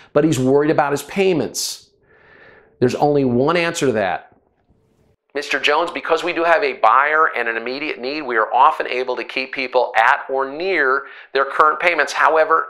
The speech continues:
I do have an immediate need for your Cherokee, and I have two appraisal times open on Cherokees this afternoon. I've got a twelve fifteen and a twelve forty-five. Which one works better for you?" See, it's important, it's critical that we not just go right into payments, because he's gonna start thinking about payments,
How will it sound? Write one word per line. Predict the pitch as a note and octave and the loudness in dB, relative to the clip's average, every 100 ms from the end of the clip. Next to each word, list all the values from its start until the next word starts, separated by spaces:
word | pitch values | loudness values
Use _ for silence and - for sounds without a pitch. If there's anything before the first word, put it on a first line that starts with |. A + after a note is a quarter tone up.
| - | -2
I | C3 D3 | 0 0
do | C3 F3+ G3+ | -4 -4 0
have | F3+ | 2
an | E3 | 2
immediate | C#3 C#3 F#3+ G#3 C#3 | -2 -4 -6 -6 -6
need | B2+ B2 | -8 -8
for | - B2+ | -6 -4
your | C#3 G#3 | 0 0
Cherokee, | - C3+ A#2 - | 0 0 -2 -2
and | C3+ | -2
I | B2+ | 0
have | A#2+ | 0
two | - G3 | -4 -6
appraisal | G#3+ G3+ F#3 F3+ | 0 0 0 -2
times | F3 C#3+ | -2 0
open | E3 G3+ | 0 0
on | - | -2
Cherokees | A#2+ F3 G3+ - - | -2 0 -2 -4 -12
this | A2+ | -2
afternoon. | A2 G2+ G2 G2+ G#2 - - - - | 0 0 -2 -4 -6 -8 -14 -12 -6
I've | A#2+ | 0
got | B2 | 0
a | |
twelve | A2 D#3+ F3 | 2 2 2
fifteen | G3 G3 A3 G3 | 0 -4 -2 -2
and | D#3 | -2
a | |
twelve | C#3+ D#3+ D#3 | -2 -2 -2
forty-five. | E3 D3 - F#3 C#3+ | -4 -4 2 4 4
Which | B2 - | 0 -4
one | C3+ | -4
works | A#2+ - | -4 0
better | B2+ B2+ | 2 2
for | - G#2+ | 0 -2
you?" | F2 D2+ - _ _ _ _ - - - - | 0 -4 -10 _ _ _ _ -20 -20 -20 -8
See, | - | 0
it's | D3+ E3 | 2 2
important, | D3 - G#3 A3 C3+ G#2+ | -2 0 2 2 0 -4
it's | - D#3 | 0 -2
critical | - - - A3+ C4 C4 - C3 B2+ - - | -2 -6 -4 0 2 2 2 2 0 -6 -2
that | D3 D#3+ | -2 2
we | D#3 | 2
not | D3 F#3 G3+ | 2 0 0
just | F#3+ - | 0 0
go | D#3+ | -2
right | C#3+ D3+ E3 | 0 0 0
into | D#3 C#3+ | -2 -2
payments, | - F3 E3+ A2+ | -4 -2 0 -2
because | - A#2+ C#3 | -4 -4 -4
he's | - B3 | -2 -2
gonna | - G#3 | 0 0
start | - F#3 D3 | 0 -2 0
thinking | G3+ A#3 G#3+ | -2 0 0
about | C#3+ C#3 D3+ | 2 0 -2
payments, | E3+ G3+ A#3 A2+ - - | -2 0 0 -4 -6 -14